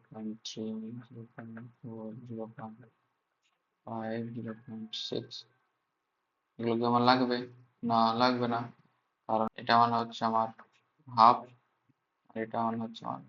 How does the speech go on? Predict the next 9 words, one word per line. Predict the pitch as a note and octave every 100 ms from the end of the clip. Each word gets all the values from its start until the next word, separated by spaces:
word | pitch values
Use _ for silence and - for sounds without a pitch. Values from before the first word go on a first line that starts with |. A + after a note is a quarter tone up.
| -
ওয়ান | A2+ A2
থার্ড। | - A2 A2 _ _ _ _ _ _ _ _ _
ঠিক | B2+
আছে, | B2+ A#2 - _ _ _ _ - - _ - _ _ _ _ _ _ _ _ _ _ _ _ _ _ -
এবার | A2+ A2 A#2+ - _ _ _ _ _ _ _ _ _ _ _ _ _ _
এইটুকু | A#2 A#2+ B2+ C3+ C3 A#2+
আমার | A#2 B2+ B2
সমান | A#2+ A#2 D3+ - _ _ _ _ _ _ _ _
তিন | -